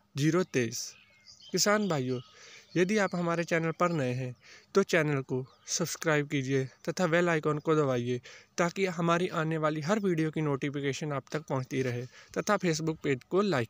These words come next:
कीजिए। बात करें किसान भाइयों चौथी वैरायटी की, तो वह है कोशा तेरह दो सौ इकतीस, जो कि शाहजहानपुर की ही वैरायटी है। बात करें पाँचवीं वैरायटी की, तो वह है कोशा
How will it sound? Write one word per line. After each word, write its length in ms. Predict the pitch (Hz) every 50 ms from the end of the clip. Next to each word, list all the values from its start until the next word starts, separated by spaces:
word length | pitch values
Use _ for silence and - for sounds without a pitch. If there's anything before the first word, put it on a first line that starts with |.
| _ -
कीजिए। 400 | 120 110 107 113 110 104 104 104 - _ _ _ _ _ _ _ _ - - - - _ _ - - - - - - - - - - - - _ _ -
बात 240 | 165 208 247 240 -
करें 200 | - 247 240 233
किसान 320 | 226 220 - 240 240 233
भाइयों 220 | 220 233 233 226 226
चौथी 320 | - 214 196 190 - 208
वैरायटी 460 | 202 208 202 202 196 196 185 - 208
की, 220 | 185 - 202 196 185 180 - _ _ _ _ _ _ _ _ -
तो 120 | 202 208
वह 240 | 196 196 202 202 185
है 220 | 175 180 180 180 - - - _ - _ _ - - _
कोशा 500 | - 226 247 240 220 - - 175 147 143 143 139 - _ _ _ _ _ _ _ _ _ -
तेरह 320 | 202 185 175 180 185 202 214
दो 180 | 175 170 151
सौ 180 | 139 - - 165
इकतीस, 640 | 165 147 - 139 127 - - - 113 107 - - - _ _ _ _ _ _ _ _ _ -
जो 180 | - 170 180 180 - -
कि 140 | 196 202 196
शाहजहानपुर 640 | - - 196 165 139 147 151 151 160 151 - 170 165
की 180 | - 170 165
ही 120 | 151 156 175
वैरायटी 520 | 151 151 135 127 120 113 - - 127 120
है। 200 | 113 113 117 127 - _ - - - - - - _ _ - _ _ _
बात 220 | - 175 190 202 - _ -
करें 180 | 185 180 185 185 -
पाँचवीं 380 | - 160 147 139 - - 175 190
वैरायटी 520 | 196 196 180 160 147 139 131 127 135 135
की, 260 | 127 131 135 131 127 123 - _ _ _ _ _
तो 120 | - 190 196
वह 240 | 180 190 190 185 170
है 260 | 143 135 135 131 131 - _ _ _ _ -
कोशा 500 | 208 220 240 262 247 - - 151 139